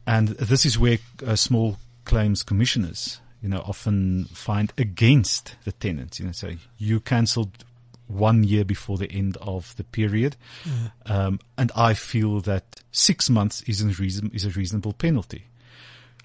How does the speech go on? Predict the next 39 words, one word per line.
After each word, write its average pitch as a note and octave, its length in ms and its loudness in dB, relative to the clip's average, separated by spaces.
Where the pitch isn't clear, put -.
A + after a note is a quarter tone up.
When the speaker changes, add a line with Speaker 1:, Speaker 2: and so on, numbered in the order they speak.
Speaker 1:
Until F#3+ 340 6
we F#3+ 140 4
get D3+ 220 4
guidance C#3+ 420 6
on C#3 120 4
that C3 340 0
from A#2 260 2
the G#2+ 100 2
High G#2 220 2
Court, D3+ 460 -2
and G#2 100 -2
unfortunately A2 800 -2
most G#2 400 2
tenants A2+ 320 2
are F#2+ 80 -4
not G#2 200 -2
in G#2+ 100 -2
a F#2 40 -10
position A2 540 -2
to G2+ 500 -2
go G#2+ 120 0
litigate G#2 480 0
in G#2 60 0
the F#2+ 100 -2
High F#2+ 200 0
Court, G#2+ 340 -4
we G2+ 560 0
will G#2+ 140 4
have G#2 260 0
to - 80 -4
go G#2 240 2
with G2+ 160 0
the G#2 140 0
opinions G#2 480 2
of F#2+ 440 -4
attorneys G#2+ 540 2
and G2 140 -4
writers F#2+ 400 -4
like F#2 220 -4